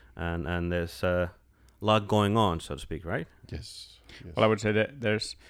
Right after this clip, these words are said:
Speaker 3: emergencies, of course, yes, but then there's two other things that you can go to a meeting that
Speaker 1: Mm-hmm.
Speaker 3: may be in a, wherever in their, their office, which is then perhaps more standard,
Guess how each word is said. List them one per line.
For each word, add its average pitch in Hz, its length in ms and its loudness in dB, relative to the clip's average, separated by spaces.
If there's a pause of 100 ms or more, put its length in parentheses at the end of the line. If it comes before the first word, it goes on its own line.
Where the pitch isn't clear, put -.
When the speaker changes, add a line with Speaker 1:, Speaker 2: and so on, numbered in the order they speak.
(240)
Speaker 3:
emergencies, 104 640 2
of 95 120 -8
course, 98 300 0
yes, 95 180 2
but 85 260 -4
then 104 200 2
there's 95 340 -2 (140)
two 107 160 4
other 98 180 4
things 92 280 -8
that 95 260 -2
you 98 80 -4
can 104 120 -2
go 98 140 0
to 90 120 -8
a - 20 -8
meeting 113 400 -4 (320)
that 101 80 2
Speaker 1:
Mm-hmm. 104 80 -2
Speaker 3:
may 95 140 2
be 90 200 -2
in 87 80 -4
a, 87 200 -4 (640)
wherever 92 340 2
in 90 160 -2
their, 92 340 0
their 90 240 -2
office, - 500 -4
which - 220 -8
is 98 120 -10
then 98 340 -2 (160)
perhaps 98 260 -2
more 101 340 2 (380)
standard, 90 560 0